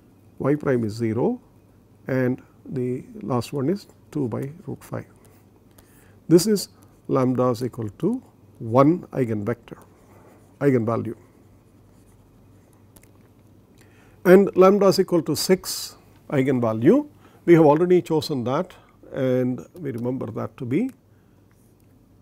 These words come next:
two by root five, zero, one by root five. Okay. So, where is the third eigenvector?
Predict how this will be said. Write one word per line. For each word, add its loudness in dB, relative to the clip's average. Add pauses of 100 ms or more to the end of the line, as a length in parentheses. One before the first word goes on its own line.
(640)
two -4
by -2 (400)
root -10
five, -6 (1600)
zero, -6 (180)
one -12
by -12
root -12
five. -18 (1500)
Okay. -16 (1300)
So, 8
where 4
is 2
the 2
third 6
eigenvector? 0